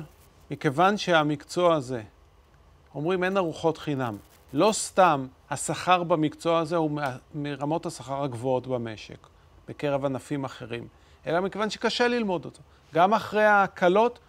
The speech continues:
עדיין קשה. ולכן אנחנו בקריה האקדמית אונו מביאים שני דברים נורא חשובים. ראשית,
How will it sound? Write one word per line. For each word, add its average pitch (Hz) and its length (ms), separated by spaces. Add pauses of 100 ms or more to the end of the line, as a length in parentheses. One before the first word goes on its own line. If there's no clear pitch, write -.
(120)
עדיין 180 440
קשה. - 320 (440)
ולכן 151 380
אנחנו 208 380
בקריה 175 340
האקדמית 165 540
אונו 190 300 (480)
מביאים 170 500
שני 185 260
דברים 165 380
נורא 139 240
חשובים. 113 500 (640)
ראשית, 208 600